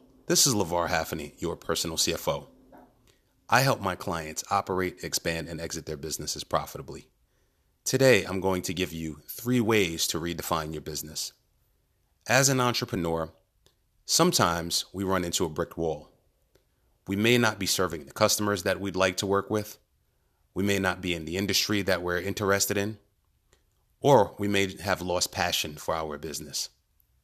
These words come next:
The first way that we can redefine our business is to define our why.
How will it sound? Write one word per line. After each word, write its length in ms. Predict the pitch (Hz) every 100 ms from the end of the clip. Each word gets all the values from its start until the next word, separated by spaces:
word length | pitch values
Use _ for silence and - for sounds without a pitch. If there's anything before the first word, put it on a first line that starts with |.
| _ _ _ _ _ _ _ _ _ _ _
The 100 | -
first 380 | 98 147 170 -
way 100 | 107
that 220 | 92 90
we 140 | 87 87
can 280 | - 82 80 -
redefine 460 | 87 82 90 82
our 220 | 82 80
business 500 | 76 80 80 80 - - _ _ _ _ _ _ _ _
is 140 | - 120
to 140 | -
define 400 | 90 - 98 87
our 160 | 85 87
why. 420 | 95 123 95 -